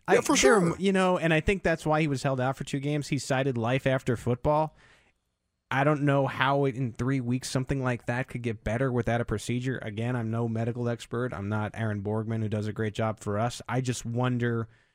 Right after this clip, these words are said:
Speaker 2: should this guy even be playing? A-, and it is something to ask yourself. I just don't know if he'll ever be the same this season.
Speaker 1: If you choose to sit him, you accomplish a few things. One, in theory,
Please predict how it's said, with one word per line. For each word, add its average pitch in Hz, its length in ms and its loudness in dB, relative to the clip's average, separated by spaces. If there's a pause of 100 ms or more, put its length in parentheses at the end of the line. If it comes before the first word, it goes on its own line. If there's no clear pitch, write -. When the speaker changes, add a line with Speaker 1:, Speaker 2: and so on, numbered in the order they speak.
Speaker 2:
should 165 280 0
this 190 160 2
guy 165 220 0
even 156 260 0
be 160 100 -2
playing? 147 500 -8
A-, 117 220 -6
and 127 120 0
it 127 100 2
is 147 220 2
something 143 300 0
to 120 120 -4
ask 127 220 -4
yourself. 107 340 -6
I 123 140 -4
just 135 180 -8
don't 139 180 0
know 131 140 0
if 120 80 -2
he'll 117 160 -2
ever 113 140 -2
be 107 140 -4
the 107 100 -4
same 107 320 -4 (260)
this 117 300 2
season. - 540 -8 (100)
Speaker 1:
If 190 220 4
you 202 100 0
choose 175 300 -2
to 110 120 -2
sit 123 240 2
him, 87 280 -8 (100)
you 113 160 4
accomplish 104 460 0
a 95 40 -10
few 87 200 -4
things. - 400 -14
One, 165 420 4
in 120 220 -4
theory, 104 600 -2